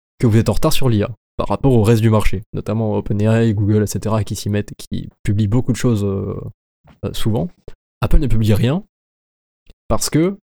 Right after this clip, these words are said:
euh, leur but, c'est de fournir, euh, le matériel qui va avec.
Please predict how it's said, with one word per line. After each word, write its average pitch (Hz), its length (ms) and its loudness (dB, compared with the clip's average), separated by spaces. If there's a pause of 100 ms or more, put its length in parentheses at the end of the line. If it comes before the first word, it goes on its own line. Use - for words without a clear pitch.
(540)
euh, 104 100 0
leur 104 180 0
but, 170 200 0
c'est 143 240 -2
de 139 320 -2 (260)
fournir, 151 720 0 (800)
euh, 107 220 2
le 110 120 4
matériel 147 400 2
qui - 140 -2
va 135 100 0
avec. 135 280 -6